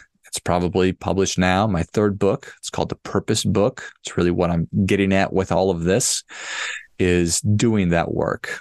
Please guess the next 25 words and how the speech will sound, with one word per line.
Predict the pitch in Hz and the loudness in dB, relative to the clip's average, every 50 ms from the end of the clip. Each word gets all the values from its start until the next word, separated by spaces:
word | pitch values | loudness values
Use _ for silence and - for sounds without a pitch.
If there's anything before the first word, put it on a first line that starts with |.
| - _ _ - - - - - | -14 _ _ -8 -4 -2 -2 0
doing | - 104 101 101 92 | 0 2 2 4 4
that | 92 87 - - | 2 2 0 -2
exploration, | 95 - - - - 90 85 85 85 82 82 - - - - - - - _ _ _ - - - - - - - _ _ _ - | -2 -2 -2 -2 0 0 2 2 2 2 0 0 -2 -4 -4 -6 -8 -12 _ _ _ -18 -16 -14 -14 -14 -16 -18 _ _ _ -2
and | 87 85 82 82 82 82 82 82 - - - - - 156 - _ _ _ | 0 2 2 2 2 2 2 2 2 0 -2 -4 -6 -10 -14 _ _ _
digging | - 113 110 104 104 98 90 | 0 0 0 2 2 2 2
in, | 90 90 82 80 76 | 2 2 2 0 0
sort | - - - 87 | 0 0 0 -2
of | 82 - | -2 -4
popping | - - 95 95 - 98 90 | -2 0 0 0 0 0 0
the | 87 80 | 0 0
hood | - - 185 160 120 104 101 104 110 107 - _ _ - - - - - _ _ _ | 0 2 2 4 4 4 2 2 0 -4 -6 _ _ -20 -20 -20 -20 -20 _ _ _
or | - 90 92 90 90 - - | -2 0 2 2 2 2 0
opening | 104 - - 98 92 90 | 0 0 0 0 2 2
the | 90 82 | 2 2
back | 95 92 92 - | 2 2 0 0
of | - | -4
the | - 80 | -6 -6
computer, | - 92 - - 113 110 101 95 | -6 -6 -4 0 0 2 2 0
whatever | 87 98 95 92 87 82 87 87 - - - _ - | 0 2 0 2 2 2 2 0 0 -2 -8 _ -2
metaphor | 101 92 92 92 90 - - 92 90 | 0 2 2 2 0 0 0 0 2
you're | 87 87 87 87 | 2 4 2 2
interested | 87 82 - - 87 85 - - 87 85 | 2 0 0 0 0 0 -2 -2 -2 0
in | 85 87 90 | 2 2 4
using, | 98 113 120 117 98 98 82 82 80 82 82 - _ - - - - - - - - _ _ _ _ | 4 4 2 2 2 2 2 2 2 2 0 -2 _ -14 -18 -18 -18 -18 -18 -20 -20 _ _ _ _
and | - 104 107 107 - - | 0 2 2 0 0 -4